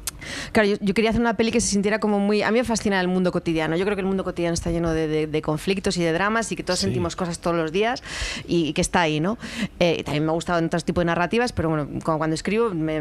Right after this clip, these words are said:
Speaker 1: al final siempre termino un poco en, en estos sitios. Y, mm,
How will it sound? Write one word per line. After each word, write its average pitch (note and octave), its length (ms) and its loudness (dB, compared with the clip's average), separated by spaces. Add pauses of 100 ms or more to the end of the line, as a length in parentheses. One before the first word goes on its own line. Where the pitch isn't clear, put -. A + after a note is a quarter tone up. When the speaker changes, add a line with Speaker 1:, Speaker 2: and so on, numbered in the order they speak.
(100)
Speaker 1:
al - 80 -2
final F3 180 0
siempre F3+ 220 0
termino E3 240 0
un D#3+ 80 0
poco E3+ 240 0
en, D#3 240 0
en D#3+ 60 0
estos D#3 240 -2
sitios. - 340 -4 (540)
Y, A3 260 2
mm, F#3 880 2